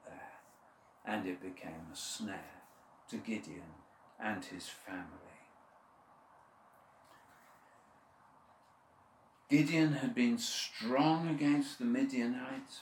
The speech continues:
but now collapses before this temptation to self-admiration and lording it over others,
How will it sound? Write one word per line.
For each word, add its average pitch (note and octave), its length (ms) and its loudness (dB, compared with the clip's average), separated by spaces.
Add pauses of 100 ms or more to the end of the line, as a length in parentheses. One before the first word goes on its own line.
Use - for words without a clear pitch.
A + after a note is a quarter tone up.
(100)
but F#2 180 -6
now C3+ 400 2
collapses C3+ 840 -4
before B2+ 500 -4
this B2+ 220 -6
temptation A#2 960 -6
to G2+ 140 -12
self-admiration A2+ 1400 -4
and F2+ 300 -8
lording A#2+ 440 0
it A2 200 -4
over G2 360 -4
others, F#2 420 -6